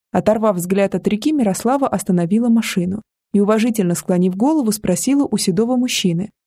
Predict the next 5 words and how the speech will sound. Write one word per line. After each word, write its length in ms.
ведшего 460
под 180
узцы 260
симпатичного 720
ослика, 600